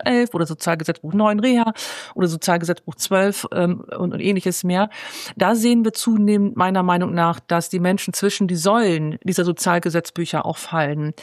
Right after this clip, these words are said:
weil die Kostenträger versuchen, sich gegenseitig abzugrenzen, was aus deren Perspektive ja auch legitim und auch,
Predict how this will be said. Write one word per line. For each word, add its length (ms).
weil 120
die 80
Kostenträger 1000
versuchen, 720
sich 200
gegenseitig 560
abzugrenzen, 800
was 160
aus 140
deren 200
Perspektive 580
ja 220
auch 160
legitim 580
und 240
auch, 380